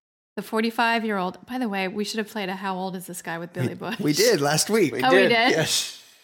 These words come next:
Speaker 3: Were
Speaker 1: How
Speaker 3: you
Speaker 1: old
Speaker 3: here?
Speaker 1: did I think he was?
Speaker 2: I think you s-, I think Ed said thirty-five and you said forty.
Speaker 1: Oh, now it's all coming back to me.
Speaker 2: Yes.
Speaker 1: Um, anyway, he purchased a luxurious Chelsea townhouse after he was hired on the Today Show. And just a month into his East Coast gig,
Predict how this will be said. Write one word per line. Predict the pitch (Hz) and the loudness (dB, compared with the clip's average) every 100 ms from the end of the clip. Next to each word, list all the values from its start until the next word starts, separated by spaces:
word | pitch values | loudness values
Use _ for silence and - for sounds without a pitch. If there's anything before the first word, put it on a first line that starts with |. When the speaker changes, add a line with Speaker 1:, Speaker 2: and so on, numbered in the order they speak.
| - | 0
Speaker 3:
Were | 127 | 4
Speaker 1:
How | 254 | 6
Speaker 3:
you | |
Speaker 1:
old | 277 | 6
Speaker 3:
here? | 330 | 6
Speaker 1:
did | 277 | 4
I | 262 | 2
think | 302 311 | 0 -2
he | 302 | -2
was? | 247 196 | 0 0
Speaker 2:
I | 139 | 2
think | 185 202 | 0 0
you | 170 175 | 0 0
s-, | 180 - | 2 2
I | 147 | 2
think | 175 196 - | 2 0 -4
Ed | - 143 151 | 0 2 4
said | - 143 | 2 0
thirty-five | - 135 135 127 127 120 120 | 2 2 2 2 2 2 2
and | 113 | 0
you | 110 | 0
said | - 104 | 0 -2
forty. | - 101 85 - - - _ - | -4 -6 -8 -12 -18 -20 _ -14
Speaker 1:
Oh, | 214 208 | -10 -8
now | 214 220 | -6 -8
it's | 226 | -8
all | 196 | -12
coming | - 190 | -10 -10
back | 190 208 196 | -8 -8 -8
to | - | -6
me. | |
Speaker 2:
Yes. | 113 107 - - - - - - | -2 0 0 -2 -8 -18 -20 -8
Speaker 1:
Um, | - 233 233 | 0 2 2
anyway, | 240 220 202 | 2 0 -2
he | 220 | -4
purchased | 220 247 240 247 | -2 -2 0 -2
a | 214 | -2
luxurious | 208 214 202 220 220 208 | -2 -4 -2 -2 -2 -2
Chelsea | - 208 - | -4 -4 -4
townhouse | 185 202 196 214 196 196 | -6 -4 -2 -2 -2 -4
after | 196 208 | -6 -6
he | |
was | 196 - | -8 -4
hired | 202 196 | -2 -2
on | 196 | -2
the | 190 | -8
Today | - 202 190 196 | -8 -6 -4 -2
Show. | - 185 175 175 - _ _ _ _ _ - | -4 -4 -4 -6 -12 _ _ _ _ _ -8
And | 294 | -4
just | 233 226 | -2 0
a | |
month | 214 220 226 226 - | 0 2 2 0 -2
into | 220 208 208 | -4 -4 -6
his | 202 214 196 | -6 -8 -8
East | - 190 | -10 -10
Coast | - 196 196 - | -10 -8 -8 -8
gig, | 196 190 190 180 | -8 -6 -8 -10